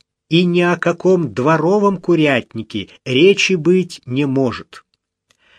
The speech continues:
Затем я попросил указать мне комнату непарного Н Д.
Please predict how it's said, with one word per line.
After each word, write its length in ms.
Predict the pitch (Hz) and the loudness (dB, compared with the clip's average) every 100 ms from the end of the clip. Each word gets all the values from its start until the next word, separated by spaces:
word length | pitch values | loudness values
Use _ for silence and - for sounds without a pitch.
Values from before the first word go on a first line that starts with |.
| _ _ - | _ _ -14
Затем 760 | - 170 180 131 135 127 131 - _ _ _ _ | -2 -2 0 0 0 0 -6 -16 _ _ _ _
я 380 | 95 117 143 160 | -6 -2 0 0
попросил 640 | 156 151 143 - 165 156 | -2 -2 -4 -4 -2 -2
указать 640 | 160 165 151 127 135 131 | -2 -2 -2 0 -2 -2
мне 220 | 151 156 170 | -4 -4 -4
комнату 840 | - 143 151 143 139 147 - 139 | -4 2 2 2 -2 -8 -8 -8
непарного 920 | 120 139 - 123 127 143 147 147 147 | -4 -6 -4 -2 -2 -4 -6 -6 -6
Н 320 | 139 143 139 | -6 -6 -6
Д. 340 | 107 123 107 | -2 -2 -2